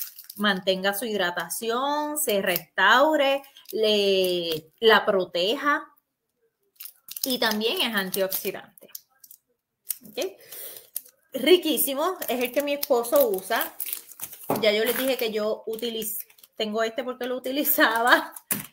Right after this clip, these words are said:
Comencé otra vez nuevamente con el de tea tree, porque el de tea tree, ya les dije que me ayuda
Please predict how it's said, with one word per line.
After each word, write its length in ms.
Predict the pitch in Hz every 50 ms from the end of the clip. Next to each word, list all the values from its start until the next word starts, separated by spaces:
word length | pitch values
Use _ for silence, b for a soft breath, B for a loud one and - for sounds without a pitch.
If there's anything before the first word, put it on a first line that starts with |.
| _ _
Comencé 440 | _ 233 220 208 214 208 208 - 208
otra 240 | 202 202 214 220 220
vez 140 | 226 233 247
nuevamente 600 | 254 226 220 220 214 220 226 226 226 - 220 -
con 120 | 233 220 226 226 - - -
el 500 | 226 220 220 220 214 208 208 202 196 196
de 160 | 214 214 208
tea 260 | 202 220 226 247 247 247
tree, 340 | 277 247 240 220 262 - _ _ _ _ _ _ _ _ _ _ _ _ _ _ _ _
porque 580 | - 202 208 226 226 - - - 220 190 - 202
el 120 | 202 196
de 120 | 190 185
tea 180 | 180 180 175 175 -
tree, 320 | 214 247 294 370 359 240
ya 120 | 208 196 185
les 140 | 185 185
dije 220 | 190 226 262 294 277
que 120 | - 226
me 120 | 208 196 185
ayuda 400 | 180 175 175 185 208 226 240